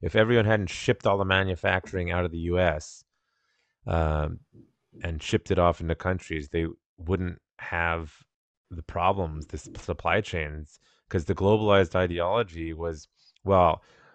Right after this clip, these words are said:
this area of the country, of the world can manufacture this, and that area can manufacture that, and it's totally okay. And then they realized in covid, like, that was a terrible idea. You actually need to have a diversified global network where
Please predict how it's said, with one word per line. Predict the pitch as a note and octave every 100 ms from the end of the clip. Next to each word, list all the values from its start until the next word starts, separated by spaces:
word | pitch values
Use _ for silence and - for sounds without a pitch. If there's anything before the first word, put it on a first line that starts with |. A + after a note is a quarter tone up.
| -
this | F2+ C3 D#3 B2
area | G2+ F#2+ F#2
of | F2
the | D#2+
country, | - F2+ E2+ - E2 E2
of | F2+
the | -
world | E2 F2 E2 D#2+ -
can | E2+
manufacture | E2 E2 D#2 - E2 D2 D2
this, | C#2+ A#2 G2 -
and | D#2+
that | G2+ D3+
area | A2 F2+ E2+
can | D#2+ D#2+
manufacture | D#2+ D#2 - D#2+ D#2 F2
that, | D#2 G#2+
and | E2+
it's | D#2+ -
totally | - A#2 A#2 G#2+
okay. | G#2 A2+ G#2+ F#2 F2+ F2 _ _ _
And | - F2+
then | F#2 F#2+ F#2 F2+ - _
they | F#2 F2+
realized | F2+ F#2 F2+ F2 E2
in | E2
covid, | G2 G#2 F#2+ E2
like, | E2 D#2
that | G2 -
was | E2
a | E2 -
terrible | - - G2 C3 C2+ E2+
idea. | D2+ C#2 D#2 D2+
You | D2+ F2
actually | - G2+ - G2+
need | F#2+ G2
to | G2
have | F#2 F#2 F2+
a | E2+
diversified | F2 E2 A2 - A#2+ - F2+ E2+ E2+
global | F2 E2 D#2+
network | D#2 - E2 D#2+ -
where | E2+ D#2+